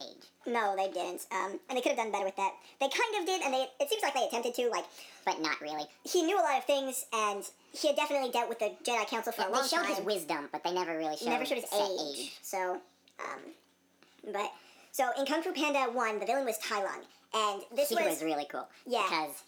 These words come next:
Speaker 1: he was present even when he was coming there. Like, you, you
Speaker 2: Mm-hmm.
Speaker 1: didn't see him for most of the show, but he was always there because you saw him and you saw how powerful he was.
Speaker 2: Yeah, and the prison escape scene. That is one of the best scenes in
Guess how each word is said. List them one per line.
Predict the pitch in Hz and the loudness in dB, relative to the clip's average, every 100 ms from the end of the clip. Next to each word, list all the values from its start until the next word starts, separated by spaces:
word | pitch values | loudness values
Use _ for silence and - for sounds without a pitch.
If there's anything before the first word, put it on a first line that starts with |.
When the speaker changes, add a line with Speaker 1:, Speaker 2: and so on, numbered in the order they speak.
| - | 0
Speaker 1:
he | 180 | 2
was | 170 160 | 2 -2
present | - 175 170 180 180 | -2 0 0 -2 -2
even | 175 170 | -2 -2
when | 165 | -4
he | 160 156 | -6 -6
was | 156 | -6
coming | - 160 156 147 | -6 -6 -6 -6
there. | 143 127 135 | -10 -12 -12
Like, | 135 | -10
you, | 175 170 | -4 -4
you | - _ _ - 233 | -6 _ _ -8 -4
Speaker 2:
Mm-hmm. | 226 196 | -2 -2
Speaker 1:
didn't | 208 196 | 0 -2
see | - 190 175 | -2 -2 -2
him | 165 160 | -2 -4
for | 147 151 147 | -4 -4 -4
most | 143 143 | -10 -10
of | 143 | -10
the | 123 | -8
show, | 156 131 120 | -6 -8 -10
but | 120 - | -18 -18
he | 127 | -16
was | 123 135 | -16 -12
always | 139 131 | -12 -10
there | 143 139 | -10 -10
because | 131 - 135 | -12 -16 -16
you | 131 | -10
saw | - 151 143 - | -4 -2 -2 -4
him | 139 135 | -12 -12
and | 143 | -14
you | 139 | -10
saw | 143 135 | -6 -6
how | 139 131 | -6 -8
powerful | 143 143 - - - | -8 -8 -10 -20 -20
he | |
was. | - - - - - | -20 -20 -20 -20 -6
Speaker 2:
Yeah, | 214 190 - - _ | -2 -2 -4 -12 _
and | 220 208 | -2 -2
the | 220 | -6
prison | - 294 254 | 0 2 2
escape | 233 - 190 | -2 -2 -2
scene. | - 185 170 - - _ - | -2 -4 -4 -10 -18 _ -2
That | 220 | 0
is | 226 240 | 0 0
one | 226 | -2
of | 214 - 226 208 | -2 -6 -18 -6
the | 233 196 - - | -4 -4 -12 -2
best | 285 262 - | 0 0 -2
scenes | - 233 196 175 - - | 0 0 0 -4 -8 -8
in | 196 | -8